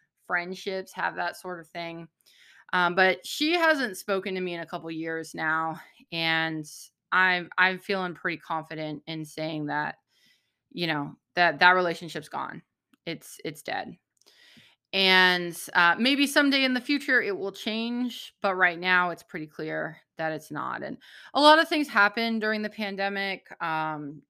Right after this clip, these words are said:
she got involved in a romantic relationship that didn't go well. Um, you know, similar to me, it, it was a bit toxic and,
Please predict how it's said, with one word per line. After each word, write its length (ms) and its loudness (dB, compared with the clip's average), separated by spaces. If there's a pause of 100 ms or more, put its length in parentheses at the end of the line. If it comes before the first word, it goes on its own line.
she 240 -6
got 180 2
involved 300 -2
in 40 -8
a 60 -6
romantic 460 -6
relationship 760 -6
that 140 -10
didn't 280 -14
go 200 -6
well. 480 2 (500)
Um, 440 -4
you 100 -10
know, 260 -6
similar 380 -6
to 120 -12
me, 240 -4
it, 160 -8
it 60 -10
was 320 -8
a 40 -20
bit 160 -8
toxic 640 -6 (340)
and, 520 -4